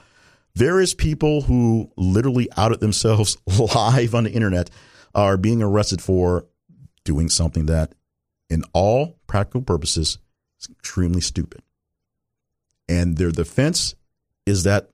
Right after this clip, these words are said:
the president told them to do it. And the president's defense is, well, people really shouldn't go do things like that. And the flip-flopping and all the crazy stuff. What I have said, and, um, the reason why it's so big that, um,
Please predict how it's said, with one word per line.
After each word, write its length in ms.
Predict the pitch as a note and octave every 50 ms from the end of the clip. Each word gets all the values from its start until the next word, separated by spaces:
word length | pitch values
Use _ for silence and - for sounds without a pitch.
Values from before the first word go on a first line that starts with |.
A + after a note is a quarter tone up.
| _ _ _ _ _ -
the 120 | - F#2 F#2
president 500 | - - F#2+ F#2 F2+ F#2+ G2+ G#2 - -
told 240 | - F2+ E2 D2
them 120 | - E2 C#2+
to 120 | - E2
do 160 | D#2 - D#2 C2+
it. 180 | - - - _ _ _ _ _ _ _ _ _ _ _ _ _ _ _ _ _ _ _ _ _ _ _ _ _ _ _ _ _ _ _ _ -
And 140 | - G2 F2+
the 60 | E2+
president's 400 | - G#2+ G#2 A2 A#2+ B2 B2 -
defense 400 | C3+ B2 - - D3 C#3+ C#3+ D3+
is, 340 | D3 D3 D3 C#3 - - _ _ _ _ _ _ _ _ _ _ _ _ _ _ _ -
well, 180 | G2+ A#2 B2+ B2
people 540 | B2+ - - C#3+ C3+ C3+ B2+ B2 A#2 - -
really 240 | - G#2 A#2+ B2+ B2+
shouldn't 320 | A2 - - C#3 A#2+ A2 G2
go 140 | A2+ A2
do 240 | G2 D#2 E2 G2+ G#2
things 380 | G2+ - - E2+ D2 C2 - -
like 180 | - C2 - -
that. 160 | - - - - _ _ _ _ _ _ _ _ _ _ _ _ _ _ _ _ _ _ _ _ _ _ _ -
And 160 | A#2 A2 G2+
the 100 | G#2 G2
flip-flopping 880 | - - - G#2+ - - - - G2+ F#2 E2+ - - F#2 F2+ F2+ F2+ E2+
and 160 | E2 E2 E2
all 140 | E2+ F2+ E2+
the 100 | F2 E2
crazy 360 | - - F2+ E2 E2 E2 D2+
stuff. 360 | - - E2+ D2 C#2+ - - _ _ _ _ _ _ _ _ -
What 160 | F#2+ A#2+ E3
I 180 | G3+ A3 A3 G3
have 140 | D#3 C3+
said, 520 | - - - - B2 F#2 D#2 D#2+ E2+ F2+ - -
and, 200 | G2 G2+ G2 G2+
um, 260 | F#2 F#2 F#2 F2+ E2
the 60 | F#2+
reason 300 | G2+ C3+ D#3 D3 C#3+ C3
why 160 | A#2+ A2+ A2
it's 140 | G#2 G2 -
so 260 | - - A2+ A2 G#2+
big 500 | F#2 D#2+ D2 D2 G2+ G#2 G2+ F#2+ E2 D#2
that, 160 | E2 E2+ E2+
um, 420 | F2 E2+ E2+ E2+ E2+ E2+ D#2 E2+